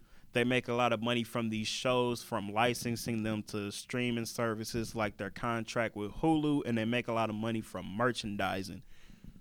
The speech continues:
So The Simpsons, Family Guy, and Bob's Burgers, they will be returning for the twenty nineteen to twenty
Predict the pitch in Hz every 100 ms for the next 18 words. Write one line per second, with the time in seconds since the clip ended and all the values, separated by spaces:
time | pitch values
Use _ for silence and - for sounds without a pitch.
0 | - - 117 113 - - - - - -
1 | - 117 - 165 165 156 143 - 139 139
2 | 131 127 117 117 123 120 117 123 123 120
3 | 117 117 110 120 117 113 107 - 123 123
4 | 117 117 - 113 101 - 120 113 110 107
5 | - 120 110 104 117 110 104